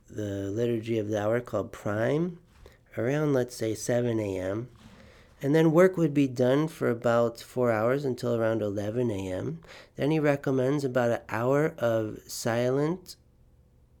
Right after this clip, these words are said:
silent, um, reading. And then there would be the communal prayer at sext or noon, followed by a lunch meal,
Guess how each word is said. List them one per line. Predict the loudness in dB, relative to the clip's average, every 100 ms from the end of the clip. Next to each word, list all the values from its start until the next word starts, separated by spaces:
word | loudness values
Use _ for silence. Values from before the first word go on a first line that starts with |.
| _ _
silent, | -12 -2 0 2 2 0 -2 -8 _
um, | -8 -4 -4 -4 -8 -12 -18 -20 _
reading. | -6 -2 0 0 0 -2 -4 -14 _ _ _ _ -20 -20 -20 -20 _ _ _
And | -4 0
then | 2 2 0 0
there | 0
would | 0 0
be | 0
the | 0 -2
communal | -2 0 2 2
prayer | 0 -2 -2
at | -2
sext | -2 -2 -2 -6 -6
or | -4
noon, | -2 2 2 2 -2 -10 _ -20 _ _
followed | -4 0 0 0
by | 0
a | 2 0
lunch | -2 -2 -4 -4
meal, | -4 -2 -2 -2 -4